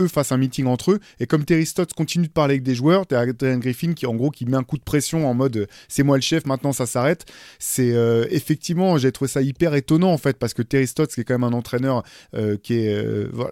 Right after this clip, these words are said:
voilà, qui est chevronné, qui a été head coach de longues années à Portland avec, euh, de belles saisons à son, à son, à, à, comment dire,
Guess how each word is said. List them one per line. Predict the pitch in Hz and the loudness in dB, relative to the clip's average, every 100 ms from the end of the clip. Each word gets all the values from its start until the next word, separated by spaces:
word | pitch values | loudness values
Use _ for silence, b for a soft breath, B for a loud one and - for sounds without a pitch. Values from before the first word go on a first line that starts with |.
| - | -4
voilà, | 139 185 | -2 -2
qui | - 120 110 | -2 -2 0
est | 110 | -2
chevronné, | - 127 110 123 147 151 | -2 -2 0 2 2 2
qui | 127 | 0
a | |
été | 120 120 | 0 0
head | - | 0
coach | 131 - | -2 -2
de | 113 | -2
longues | 110 143 143 143 | 0 2 2 2
années | 143 | 2
à | 135 | 0
Portland | 120 123 147 131 | 0 -6 -4 -2
avec, | 113 104 | -2 -2
euh, | 110 107 | -2 -2
de | 113 | -2
belles | 117 139 | 0 0
saisons | - 135 135 | 0 0 0
à | |
son, | 123 123 113 - B B B | -2 -4 -6 -8 B B B
à | 117 | -6
son, | - 120 113 113 | -4 -4 -4 -6
à, | 120 104 - | -6 -6 -4
à, | 117 98 | -6 -4
comment | 120 113 | -4 -2
dire, | 113 | -2